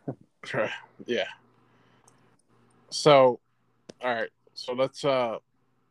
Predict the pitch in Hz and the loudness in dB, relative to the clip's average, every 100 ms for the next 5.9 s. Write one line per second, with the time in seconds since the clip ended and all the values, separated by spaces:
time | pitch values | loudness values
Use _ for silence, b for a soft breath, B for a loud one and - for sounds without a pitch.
0 | _ _ _ - 131 214 202 190 160 147 | _ _ _ -14 -2 0 2 0 0 -2
1 | 135 135 147 139 127 117 120 117 110 110 | -2 -2 -4 -4 -4 -6 -10 -10 -8 -8
2 | - 113 117 113 110 113 113 - - 104 | -10 -6 -4 -4 -4 -4 -6 -12 -14 -10
3 | 98 98 90 - _ _ _ _ _ - | -8 -10 -12 -20 _ _ _ _ _ 0
4 | 143 147 151 143 131 139 160 185 175 123 | 4 6 4 2 -2 -4 -2 -4 -4 -6
5 | 120 120 117 123 120 113 - 110 | -6 -10 -8 -6 -4 -4 -6 -12